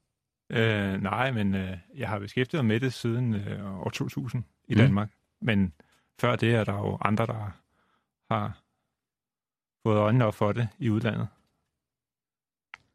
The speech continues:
Speaker 1: Så
Speaker 2: Hvornår gik det op for dig første gang? Var der
Speaker 1: Det
Speaker 2: sådan
Speaker 1: var
Speaker 2: et moment?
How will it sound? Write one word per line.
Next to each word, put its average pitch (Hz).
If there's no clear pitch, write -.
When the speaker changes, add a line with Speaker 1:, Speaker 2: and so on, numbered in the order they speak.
Speaker 1:
Så -
Speaker 2:
Hvornår 110
gik 104
det 107
op 107
for -
dig 104
første 123
gang? -
Var 107
der 113
Speaker 1:
Det 101
Speaker 2:
sådan 110
Speaker 1:
var 104
Speaker 2:
et 95
moment? 113